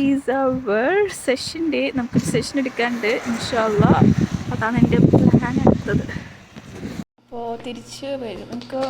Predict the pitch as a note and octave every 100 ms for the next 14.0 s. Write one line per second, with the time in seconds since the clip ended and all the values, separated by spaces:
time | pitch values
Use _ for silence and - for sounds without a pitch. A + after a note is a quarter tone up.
0 | B3+ - A#3 A#3 B3+ C#4+ B3 A#3+ A#3+ A#3
1 | A3+ - A3 F#3+ - - - - F#3+ G3
2 | D3 G#3 - A#3 A#3+ A3+ A3 G#3+ G#3+ A3+
3 | G#3 G3+ G3+ G#3 A3+ A3+ - - G#3 G#3
4 | G#3 G#3+ A3+ A#3 - - - - - _
5 | - - G#3+ - A3 A#3 - A3 G3+ G3+
6 | G3+ - - - - - - - G#3+ -
7 | - A#3 - - - _ _ - G#3+ A3+
8 | - B3 B3 A#3 A#3 - C4 A3+ G#3 G3+
9 | G3 F#3+ A3 A3+ G#3 G3+ G#3 A3+ A3 G3+
10 | G3+ C#4+ - - - - - - - -
11 | - - A3 A#3+ A#3+ A#3 - - A3+ G#3
12 | A3 - - D#4+ - - - - A3+ A3+
13 | G3 G3 G3 - A#3+ B3 A3 G3 F#3+ G3+